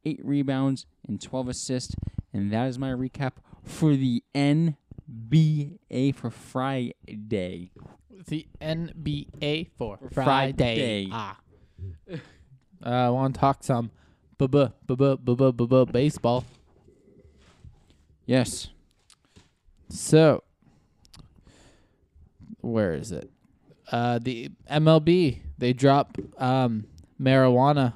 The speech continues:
Speaker 2: from the drugs of abuse list.
Speaker 1: So now they can smoke it?
Speaker 2: Yeah, so now they can smoke it.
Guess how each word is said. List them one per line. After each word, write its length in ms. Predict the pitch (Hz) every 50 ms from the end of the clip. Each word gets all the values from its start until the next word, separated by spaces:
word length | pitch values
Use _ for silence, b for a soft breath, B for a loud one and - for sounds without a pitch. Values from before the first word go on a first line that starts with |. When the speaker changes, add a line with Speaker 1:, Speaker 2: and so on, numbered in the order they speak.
| - -
Speaker 2:
from 260 | - 123 117 - 123
the 80 | 120 113
drugs 360 | 110 120 123 123 127 120 117
of 100 | 117 110
abuse 440 | 110 104 113 120 131 127 - - -
list. 460 | 139 139 139 - - - - - - _ _ b b b b b b b b b -
Speaker 1:
So 80 | - 117
now 60 | 107
they 80 | 110 107
can 120 | - 107
smoke 340 | - - 113 113 117 113 -
it? 100 | - - - - - _ - _ - - -
Speaker 2:
Yeah, 320 | 131 120 123 127 123 -
so 180 | - - - 123
now 180 | 120 123 123 123
they 120 | 123 117
can 140 | 113 123 117
smoke 360 | 127 - - 139 139 143 -
it. 160 | 165 156 151